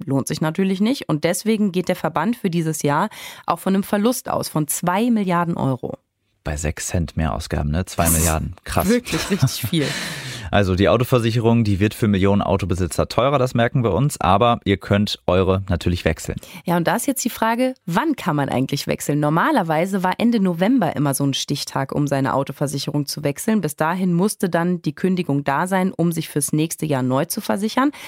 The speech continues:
Speaker 1: Aber inzwischen ist das anders. Da nehmen immer mehr Versicherer bei Neuverträgen gar kein festes Ablaufdatum, sondern die sagen, der Vertrag läuft exakt dreihundertfünfundsechzig Tage ab der Zulassung des Autos.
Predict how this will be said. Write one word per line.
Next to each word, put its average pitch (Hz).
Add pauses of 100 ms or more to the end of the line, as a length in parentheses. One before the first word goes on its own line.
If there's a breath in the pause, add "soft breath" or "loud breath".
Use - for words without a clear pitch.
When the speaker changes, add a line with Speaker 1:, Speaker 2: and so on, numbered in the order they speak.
(280 loud breath)
Speaker 1:
Aber 196
inzwischen 240
ist -
das 185
anders. 254
Da 202
nehmen 202
immer 226
mehr 208
Versicherer 190
bei 170
Neuverträgen 185
gar 185
kein 190
festes -
Ablaufdatum, 151 (280 loud breath)
sondern 220
die 180
sagen, 180
der 175
Vertrag 180
läuft 170
exakt -
dreihundertfünfundsechzig 175 (100)
Tage 160 (100)
ab -
der 165
Zulassung 156
des 139
Autos. -